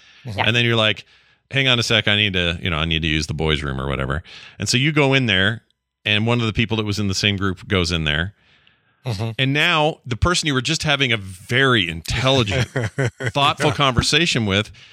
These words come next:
Speaker 2: is holding his ween ween and letting water come out of it.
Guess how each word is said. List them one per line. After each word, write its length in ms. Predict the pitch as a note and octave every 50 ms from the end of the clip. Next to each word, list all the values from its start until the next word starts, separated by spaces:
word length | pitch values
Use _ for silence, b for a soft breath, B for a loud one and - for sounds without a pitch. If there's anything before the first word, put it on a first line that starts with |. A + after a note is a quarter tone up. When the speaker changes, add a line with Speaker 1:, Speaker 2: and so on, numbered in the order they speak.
| B B B
Speaker 2:
is 220 | - - C3 A#2
holding 400 | - - D#3 F3 F#3 F3 F3 D#3+
his 140 | D3 C3 B2 A2
ween 280 | C#3 F3 G3 G#3 F3
ween 360 | C#3 A2+ G2+ G2+ G#2+ A#2+ C#3+
and 340 | - C#3+ C3+ C3+ C3+ C#3 C3
letting 320 | A#2+ A#2+ C3+ C#3+ D#3+ D#3 C#3+
water 340 | C#3+ D#3+ F3+ G3 F3 D#3+
come 200 | - - C3 A2
out 180 | G#2 F#2+ F2+ E2+
of 100 | E2 D2+
it. 200 | C#2 - -